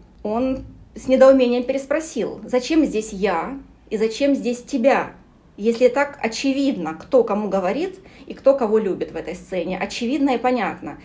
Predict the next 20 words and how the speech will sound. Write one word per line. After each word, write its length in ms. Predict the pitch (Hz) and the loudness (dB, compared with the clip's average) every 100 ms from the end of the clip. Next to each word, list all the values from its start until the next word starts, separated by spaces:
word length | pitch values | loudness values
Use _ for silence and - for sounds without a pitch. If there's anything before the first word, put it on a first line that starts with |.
| - | -10
По-японски 480 | - 214 220 311 320 | -4 -2 2 0 0
это 120 | 285 | -4
будет 220 | 226 220 214 | -4 -4 -4
звучать 380 | 226 226 262 | -4 -2 -4
просто 340 | - 311 - 190 | 0 0 0 -2
«люблю». 480 | 226 226 254 175 - - - - - | 0 2 0 -2 -6 -20 -20 -20 -10
Причем 300 | 208 - 247 | -8 -2 2
не 80 | 254 | 2
будет 260 | 262 269 | 2 -2
указания 760 | 233 240 226 220 185 175 170 165 | 0 0 2 0 0 -2 -2 -2
рода, 540 | 214 196 180 202 285 294 - - | -2 0 2 0 -2 -6 -20 -20
числа 680 | - 226 196 185 185 214 277 - - | -12 -10 -8 -2 0 0 -4 -16 -2
и 80 | 220 | 0
лица. 540 | 247 269 285 175 - - - - - _ - - | 0 0 -2 -2 -2 -16 -20 -20 -20 _ -14 -8
Это 160 | 185 | -4
будет 240 | 202 233 226 | 0 0 2
просто 320 | 285 359 269 | 0 0 2
некое 500 | 240 254 269 247 240 | 2 2 2 2 2
понятие 720 | 233 233 208 - - 143 - - | 2 0 0 -4 -8 -10 -12 -12
выражено. 640 | 175 175 156 156 156 113 | -6 -4 -6 -10 -12 -12